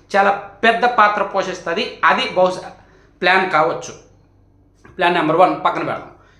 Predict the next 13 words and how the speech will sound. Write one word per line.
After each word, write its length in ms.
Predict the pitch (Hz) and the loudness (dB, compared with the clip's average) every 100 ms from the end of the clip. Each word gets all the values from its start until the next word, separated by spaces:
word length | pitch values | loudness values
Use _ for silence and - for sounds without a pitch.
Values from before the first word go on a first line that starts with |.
| - | -6
ఇక 120 | 220 | 0
ఇటు 220 | 247 247 | 0 0
వైసీపీ 560 | 214 196 247 285 285 285 | 0 0 2 0 -2 -4
కోణంలో 520 | 254 240 233 220 214 160 | 4 4 4 0 -2 -6
చూస్తే, 460 | - - 110 - - | -12 -14 -18 -20 -4
వైసీపీ 520 | 151 247 269 262 254 | 0 0 -2 -4 -4
నుంచి 280 | 247 240 - | -4 -4 -2
మనం 300 | 208 202 180 131 | 0 0 -2 -6
చూస్తే, 200 | - 135 | -10 -8
వైసీపీ 500 | 165 202 240 - 240 | -6 -4 -8 -8 -8
తర-, 640 | - 220 202 - 190 185 - 170 165 147 | -2 -2 -2 -10 -10 -10 -10 -8 -8 -6
మనం 240 | 165 180 170 | -4 -2 -2
చూడాలంటే 760 | 165 160 120 110 123 160 - | 0 0 -4 -8 -10 -10 -14